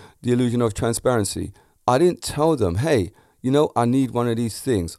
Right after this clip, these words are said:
I would have said, I would have put the filters out. I would have said, "I need one of these things." And besides,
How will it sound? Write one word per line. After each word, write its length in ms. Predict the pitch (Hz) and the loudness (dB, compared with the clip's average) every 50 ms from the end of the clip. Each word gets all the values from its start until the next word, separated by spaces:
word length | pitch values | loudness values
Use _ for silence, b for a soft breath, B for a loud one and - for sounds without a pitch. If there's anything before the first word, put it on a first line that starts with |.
| _ - | _ 0
I 80 | 170 | 0
would 140 | 190 196 180 | 2 2 0
have 100 | 175 - | 0 0
said, 280 | - - - 190 180 139 | -2 -4 -4 -2 0 2
I 60 | 120 | 0
would 120 | 127 123 | 0 -2
have 100 | 131 - | -6 -6
put 160 | - - - | -6 -8 -10
the 60 | - 110 | -10 -8
filters 420 | - 180 180 165 135 123 92 92 | -2 0 0 2 0 0 -2 -2
out. 240 | 85 78 73 - - - | -2 -2 -4 -6 -4 -4
I 40 | |
would 100 | 139 143 | -2 -2
have 80 | 143 135 | -2 -4
said, 400 | - - 170 147 101 90 - - _ _ _ _ _ _ _ _ _ | -4 -4 -2 -2 -2 -4 -6 -14 _ _ _ _ _ _ _ _ _
"I 80 | 123 123 | 0 0
need 200 | 123 123 120 113 | 2 0 0 -2
one 140 | 113 120 117 | -2 -2 -2
of 80 | 110 | -4
these 140 | 117 117 - | -6 -6 -6
things." 200 | - 147 117 95 | -4 -4 -4 -4
And 120 | 107 110 | -6 -6
besides, 440 | 113 - - - - 131 95 90 - | -6 -6 -4 -2 0 0 -2 -2 -6